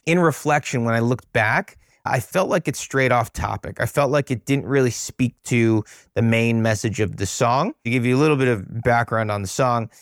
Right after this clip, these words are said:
the main concept is that there's this character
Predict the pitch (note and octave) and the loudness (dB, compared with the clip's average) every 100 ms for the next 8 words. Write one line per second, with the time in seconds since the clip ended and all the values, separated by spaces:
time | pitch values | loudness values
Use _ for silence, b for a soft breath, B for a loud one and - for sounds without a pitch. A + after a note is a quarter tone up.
0 | b B2 C3 C#3+ D3 D3+ C3+ C3 A#2 A#2+ | b -2 2 2 0 0 0 -2 -2 -2
1 | A#2+ G#2+ A#2+ A2+ A2 - G#2+ - - G3+ | -2 0 0 0 -2 -4 -4 -4 0 2
2 | D#3 - B2 B2 | 2 2 2 2